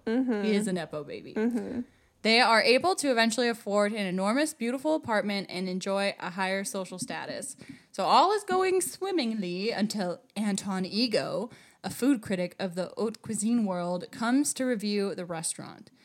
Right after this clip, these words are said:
Speaker 2: Remy and Linguini are eventually forced to come clean about their operation, and all of the cooks in the kitchen abandon them, except for Colette. Well, we already talked about this. She leaves,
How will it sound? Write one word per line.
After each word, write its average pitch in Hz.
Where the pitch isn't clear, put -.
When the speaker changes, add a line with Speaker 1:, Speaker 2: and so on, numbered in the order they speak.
Speaker 2:
Remy 269
and 330
Linguini 233
are 208
eventually 226
forced 214
to 202
come 233
clean 202
about 185
their 196
operation, 196
and 185
all 196
of 226
the 269
cooks -
in 233
the 233
kitchen 185
abandon 180
them, 143
except -
for 233
Colette. 190
Well, 202
we 226
already 208
talked 180
about 180
this. 180
She 220
leaves, 226